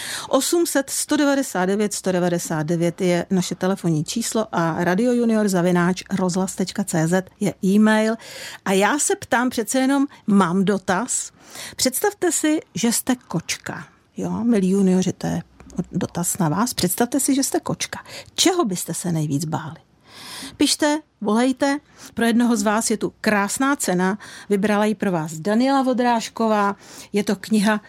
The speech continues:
Putování za kouzelnou mocí. Ukazuju na kameru. Vydalo, eh, nakladatelství Euromedia, které ji také věnovalo do dnešní soutěže. No a pak tu máme samozřejmě zásobu písniček. Ty vám vybral David Janečka. No, hezkou hodinku s vámi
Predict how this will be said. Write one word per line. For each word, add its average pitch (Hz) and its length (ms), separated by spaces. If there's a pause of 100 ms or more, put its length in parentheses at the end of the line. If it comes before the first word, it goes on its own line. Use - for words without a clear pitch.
(240)
Putování 262 720
za 208 140
kouzelnou 202 720
mocí. 247 540 (580)
Ukazuju 196 500
na 226 140
kameru. 240 680 (300)
Vydalo, 202 420 (220)
eh, 180 40
nakladatelství 202 800
Euromedia, 226 640
které 175 300
ji 170 60
také 185 300
věnovalo 233 480
do 220 100
dnešní 208 380
soutěže. 214 500 (340)
No 277 100
a 311 40
pak 294 160
tu 285 100
máme 254 320
samozřejmě 208 480
zásobu 196 500
písniček. 247 840 (280)
Ty 214 80
vám 208 160
vybral 180 300
David 247 260
Janečka. 240 600 (400)
No, 285 200
hezkou 214 360
hodinku 208 400
s - 140
vámi 247 360